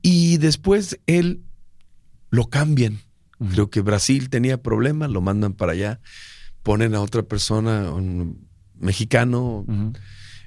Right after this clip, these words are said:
Speaker 1: este, no recuerdo el nombre, pero el típico que, pues, mi compadre y entra la hija de mi vecino y así, ¿no? Y, y Vikingo, ay, párenlo.
Speaker 2: Mm.
Speaker 1: Yo recuerdo que, gracias a Dios, nos estaba yendo muy bien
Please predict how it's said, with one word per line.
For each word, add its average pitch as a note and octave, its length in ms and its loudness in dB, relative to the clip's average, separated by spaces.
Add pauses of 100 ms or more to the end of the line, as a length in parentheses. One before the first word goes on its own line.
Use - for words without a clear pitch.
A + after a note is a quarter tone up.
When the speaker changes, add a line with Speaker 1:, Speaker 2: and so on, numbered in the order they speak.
(140)
Speaker 1:
este, F#2 340 0
no F#2+ 160 2
recuerdo G#2 380 0
el G#2 100 2
nombre, G#2+ 360 2
pero F#2 260 -2
el F2+ 140 -2
típico A2 520 -2
que, F#2+ 180 -2
pues, F#2+ 280 -6
mi F#2+ 200 0
compadre C3 760 2
y G#2+ 160 2
entra A#2 360 0
la G2 160 0
hija A2+ 280 0
de G2+ 120 0
mi E2+ 460 -2 (320)
vecino A2+ 880 0
y F2+ 60 -2
así, C3+ 300 0
¿no? A#2+ 160 -2 (800)
Y, B2+ 320 2
y B2 460 4
Vikingo, F3+ 680 2 (280)
ay, C#3 140 -4
párenlo. D3+ 460 -6
Speaker 2:
Mm. A2+ 600 -2 (1080)
Speaker 1:
Yo A#2 80 4
recuerdo B2+ 520 2
que, G#2 380 -4
gracias G#2+ 300 0
a A#2+ 40 2
Dios, A#2+ 140 0
nos A2+ 160 2
estaba A#2+ 320 0
yendo B2+ 300 0
muy C3 160 2
bien B2+ 340 0